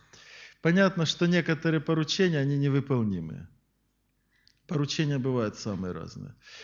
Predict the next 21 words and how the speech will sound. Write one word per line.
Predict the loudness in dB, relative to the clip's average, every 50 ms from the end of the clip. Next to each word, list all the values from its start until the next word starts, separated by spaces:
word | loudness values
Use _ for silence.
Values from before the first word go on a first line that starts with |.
| -20 -8 _
Поручения | 2 4 4 4 4 2 4 4 4 2
бывают | 2 2 4 4 4 4 4 2
не | 2 2
очень | 2 2 0 0 -2 -4 -4 -4
важные, | -4 -4 -6 -6 -8 -8 -8 -4
да? | -2 -2 -2 -2 -6 -10 -12 -14 -16 -20 -20 -20 _ _ _ _ _
Нам, | -4 -2 0 0 -2 -4 -6 -8
нас | -4 -2 -2 -2 -2 -4
просят | -4 0 0 0 0 0 -2 -4 -2 -2
о | -4 -4
чем-то, | -2 -2 -2 -2 -2 -2 -6 -4
поручают, | 0 0 0 0 0 0 0 2 2 2 2 2
говорят: | 0 0 2 0 0 0 -2
«Вот | -4 -4 -2 -2
ты, | -4 -2
брат, | 0 0 -2 -2 -4 -4 -6
ты, | -6 -4
пожалуйста, | -2 -2 -2 0 0 0 0 -2 -4 -4
вот | -4 -4 -2 -2
это | -2 -2 -2 -2 -4
делай». | -4 -4 -6 -6 -6 -8 -12 -14